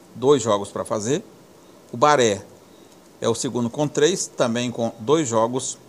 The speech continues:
a fazer. Lá embaixo, dois jogos para o São Ra-, para o Real e só um para o São Raimundo. Com dez pontos, o São Raimundo lidera o grupo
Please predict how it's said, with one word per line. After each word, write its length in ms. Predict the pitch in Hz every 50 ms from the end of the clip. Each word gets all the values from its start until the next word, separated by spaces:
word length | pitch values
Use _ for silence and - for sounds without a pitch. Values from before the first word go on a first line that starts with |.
| - -
a 120 | 127 120
fazer. 260 | - 147 120 101 110
Lá 120 | 151 220 226
embaixo, 440 | 190 175 175 196 196 - - 226 - - - - - - - - - - - -
dois 240 | 139 143 170 170 -
jogos 260 | 143 127 120 117 -
para 180 | - 131 120 123
o 20 |
São 140 | 117 - 143
Ra-, 160 | 131 131 139
para 320 | - 120 127 123 120 123 117
o 160 | 117 113 110
Real 420 | 107 117 156 165 139 131 139 156
e 40 | 151
só 280 | 151 - - 208 214 160
um 220 | 143 147 165 175 - - - - - - - - - -
para 180 | - 147 147 156
o 60 | 151
São 180 | - - 151 151
Raimundo. 360 | 156 165 165 135 120 113 110
Com 160 | - 131 127
dez 260 | 120 139 147 147 -
pontos, 380 | - - - 147 170 190 185 175
o 40 | 151
São 180 | - 165 156
Raimundo 380 | 135 127 123 117 120 120 117 123
lidera 320 | 151 151 131 143 165 196
o 40 | 214
grupo 400 | 170 151 143 151 147 - 196 175